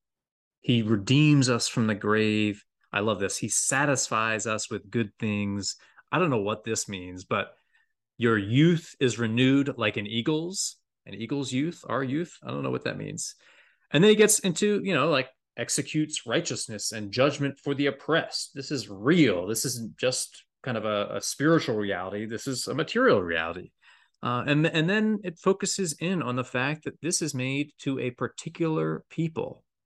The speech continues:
"His ways are made known to Moses, and his works to the children of Israel." These are the children of God,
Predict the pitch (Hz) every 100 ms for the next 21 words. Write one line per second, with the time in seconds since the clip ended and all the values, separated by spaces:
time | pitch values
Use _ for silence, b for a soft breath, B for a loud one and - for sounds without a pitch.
0 | _ _ _ 131 110 117 151 151 151 135
1 | 135 131 135 127 123 120 127 107 - -
2 | - - _ _ _ _ - 101 95 127
3 | 143 - 117 104 - 151 143 131 117 98
4 | 113 - 87 - 147 151 131 117 107 -
5 | - 156 160 151 135 123 117 107 98 92